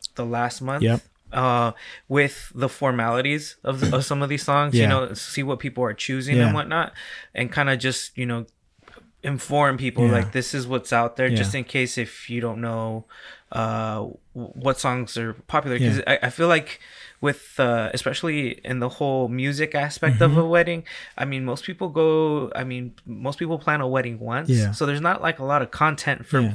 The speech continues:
Speaker 1: for the average person to kinda, you know, uh, be familiar with some of these songs, you
Speaker 2: Yeah.
Speaker 1: know? Um, um, but, you know, it, I think, like how you said, it's just
Speaker 2: Yeah.
Speaker 1: creating content
Speaker 2: Yeah.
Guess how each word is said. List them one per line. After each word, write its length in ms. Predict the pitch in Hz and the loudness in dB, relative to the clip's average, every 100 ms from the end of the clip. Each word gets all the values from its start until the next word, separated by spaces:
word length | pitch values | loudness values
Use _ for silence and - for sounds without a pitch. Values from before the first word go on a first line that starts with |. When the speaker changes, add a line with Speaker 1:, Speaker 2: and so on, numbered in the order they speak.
| - | -4
Speaker 1:
for 240 | - 135 127 | -6 -2 0
the 400 | 123 120 117 - - - - | 0 2 0 -2 -14 -14 2
average 440 | 139 135 143 - | 2 4 0 -2
person 360 | - 139 - 127 | -2 0 0 -4
to 80 | 123 | -4
kinda, 300 | - 127 123 | -4 -4 -4
you 140 | 117 | -4
know, 300 | 117 113 117 110 | -6 -6 -8 -8
uh, 160 | 107 | -8
be 160 | 117 139 | -6 -6
familiar 380 | - 135 131 123 | -4 -4 -2 -2
with 120 | 120 | -4
some 140 | 120 | -6
of 60 | 113 | -8
these 160 | 110 | -8
songs, 320 | - 120 113 127 | -8 -8 -2 0
you 60 | |
Speaker 2:
Yeah. 60 | 107 120 139 - - - - - | 2 0 -6 -12 -16 -18 -10 2
Speaker 1:
know? 80 | |
Um, 420 | 127 123 123 113 - _ _ _ _ _ - - | 4 6 6 4 -2 _ _ _ _ _ -18 -10
um, 340 | - 139 127 - - | 2 4 4 0 -6
but, 260 | 123 147 131 - | 4 4 2 -4
you 140 | 151 | 0
know, 240 | 135 123 131 - | 2 2 -2 -8
it, 240 | 131 123 - - - - | -10 -10 -14 -16 -10 -2
I 80 | 147 | -2
think, 260 | 151 135 | -2 -2
like 200 | 135 135 | 0 2
how 100 | - | 2
you 140 | 127 123 | 2 2
said, 240 | 160 117 | 0 0
it's 100 | 113 | 0
just 140 | 135 120 | 2 2
Speaker 2:
Yeah. 60 | |
Speaker 1:
creating 380 | 104 139 127 120 | 2 2 0 -2
content 500 | - 127 120 113 120 | 0 0 0 0 2
Speaker 2:
Yeah. 160 | 120 | 2